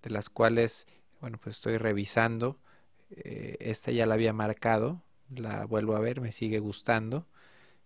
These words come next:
La voy a dejar con una estrella. Y por aquí,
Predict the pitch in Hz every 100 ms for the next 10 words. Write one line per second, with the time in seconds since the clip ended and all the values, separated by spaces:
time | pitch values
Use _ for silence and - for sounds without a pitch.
0 | - - 110 110 104 101 107 110 104 104
1 | 107 107 - 120 113 117 147 - _ -
2 | - - - - - - - - - -
3 | - 123 135 143 - - - - - -
4 | - - 101 101 101 - 117 120